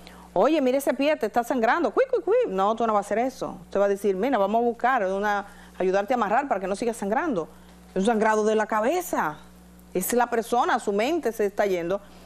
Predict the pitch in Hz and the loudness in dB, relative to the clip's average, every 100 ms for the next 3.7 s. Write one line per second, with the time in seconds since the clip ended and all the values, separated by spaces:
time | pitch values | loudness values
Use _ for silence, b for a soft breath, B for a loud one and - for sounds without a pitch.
0 | B B 220 254 294 359 294 240 233 226 | B B 0 2 2 -2 0 0 0 0
1 | 226 226 226 220 208 202 285 254 208 - | 0 2 0 2 0 0 0 0 -2 -2
2 | 220 208 208 208 - 202 196 202 220 240 | 0 0 0 -2 -2 -2 0 -2 -2 0
3 | 226 214 185 170 160 135 | 0 0 -4 -4 -6 -6